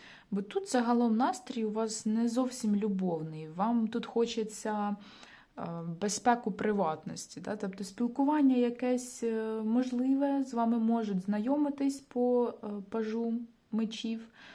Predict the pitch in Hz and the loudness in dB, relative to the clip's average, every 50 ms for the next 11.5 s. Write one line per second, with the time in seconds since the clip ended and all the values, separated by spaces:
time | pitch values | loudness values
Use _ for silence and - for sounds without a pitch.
0 | - - - - 233 220 220 220 208 214 226 220 233 247 262 262 262 - - 196 | -20 -18 -4 -2 0 0 2 2 2 0 0 0 2 2 2 0 -2 -4 0 2
1 | 196 190 208 220 214 - 190 185 202 202 202 202 196 - - 185 175 170 170 - | 2 4 4 2 0 -2 -2 -2 0 0 0 -2 -4 -4 -4 -2 -2 -2 -6 -8
2 | - - 185 190 196 190 185 175 170 170 - - - 170 170 - 220 - - _ | -2 0 2 2 4 4 2 2 2 -2 -6 -12 -12 -12 -12 -12 -14 -16 -18 _
3 | _ _ - - - - - _ _ - 277 277 277 - - 247 247 269 269 - | _ _ -20 -18 -18 -20 -20 _ _ 0 0 0 0 -2 -2 0 2 2 2 2
4 | 254 208 214 226 - 233 214 214 - - 247 240 233 202 - - - - 190 208 | -2 -2 -4 -4 -4 -4 -4 -4 -2 0 0 2 0 0 -2 -6 -4 -2 -2 0
5 | 214 214 208 202 - - - - - - 208 196 196 190 - - - 226 233 226 | 0 -2 -2 -4 -8 -14 -18 -14 -4 0 2 2 2 2 -2 -4 -2 0 2 2
6 | 214 202 190 190 - - - 190 190 185 180 185 - 180 170 - - 196 220 214 | 4 2 2 0 -4 -6 -4 0 2 2 0 0 -4 -10 -8 -4 -2 -2 0 0
7 | 208 233 190 - 156 160 170 160 160 170 170 165 - 165 165 160 160 160 170 165 | -2 -4 -6 -8 -10 -8 -8 -8 -6 -8 -10 -8 -8 -10 -8 -8 -8 -8 -8 -8
8 | 165 175 - - - - - - _ _ - 214 214 208 - - - 208 214 196 | -8 -8 -12 -18 -20 -20 -20 -20 _ _ -4 -4 -4 -4 -6 -8 -6 -4 -4 -4
9 | 214 214 214 - 226 220 208 175 170 156 151 151 151 - 185 - - - - 185 | -4 -6 -4 -4 -2 -2 -2 -2 -4 -6 -8 -8 -8 -10 -10 -12 -14 -14 -10 -10
10 | 175 175 - - 156 151 - - 190 - - - 190 185 180 185 185 185 - - | -10 -10 -10 -10 -10 -10 -10 -12 -12 -14 -6 -2 0 0 0 0 -2 -4 -8 -10
11 | - - - 185 180 175 175 175 175 | -12 -8 -6 -4 -4 -4 -4 -4 -4